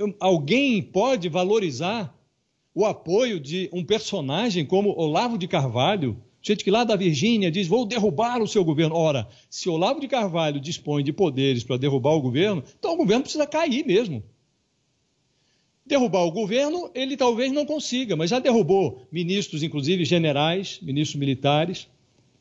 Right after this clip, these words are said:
É, o, o general Santos Cruz caiu numa parceria, numa joint venture do, do Olavo de Carvalho com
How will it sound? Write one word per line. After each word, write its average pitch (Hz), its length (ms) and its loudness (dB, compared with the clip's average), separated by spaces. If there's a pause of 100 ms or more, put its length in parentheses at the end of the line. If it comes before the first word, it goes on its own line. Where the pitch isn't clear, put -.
(160)
É, 123 240 0
o, 135 480 4
o 123 60 4
general 139 380 2
Santos 131 360 -4
Cruz 170 300 -2
caiu 240 440 0 (220)
numa 175 220 0
parceria, 180 800 -2 (320)
numa 143 260 -2
joint 185 280 0
venture 160 560 -2
do, 139 400 2 (240)
do 135 160 -4
Olavo 143 480 4
de 131 80 -6
Carvalho 151 540 0
com 196 340 -4